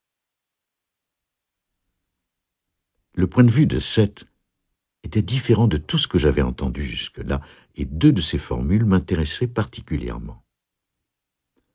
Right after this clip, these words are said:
Vous créez votre réalité, et tout votre pouvoir gît dans l'instant présent. Même si j'avais beaucoup lu,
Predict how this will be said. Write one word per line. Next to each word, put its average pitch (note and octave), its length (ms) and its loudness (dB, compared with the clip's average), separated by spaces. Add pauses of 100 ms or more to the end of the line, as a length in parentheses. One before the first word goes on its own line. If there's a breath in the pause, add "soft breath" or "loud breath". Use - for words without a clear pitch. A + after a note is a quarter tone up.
(840)
Vous F2 240 -4
créez B2+ 500 4
votre G2 360 0
réalité, A2+ 840 4 (920)
et A2 260 6 (760)
tout F3 200 4
votre G#2 300 0
pouvoir G2+ 640 2
gît E2 320 0
dans C#2 220 -2
l'instant D2+ 500 -2
présent. - 500 -12 (3250)
Même C#3+ 180 2
si - 180 -4
j'avais A#1 260 -2
beaucoup C#2+ 320 -2
lu, C3+ 280 4